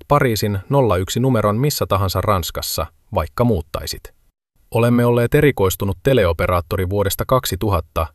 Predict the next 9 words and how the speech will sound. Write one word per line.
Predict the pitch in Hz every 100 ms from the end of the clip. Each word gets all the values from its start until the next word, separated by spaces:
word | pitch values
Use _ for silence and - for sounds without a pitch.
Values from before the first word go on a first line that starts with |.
| _
ja | 98
hallinnoimme | 110 120 98 90 90 101
omaa | 135 120 90 -
alustaamme | 110 92 - 87 87
ja | 90
verkkoamme, | 98 113 - - 82 80 80 - _
mikä | - 98 87
takaa | 85 - 80
huippulaadun | 113 135 - 104 98 92 95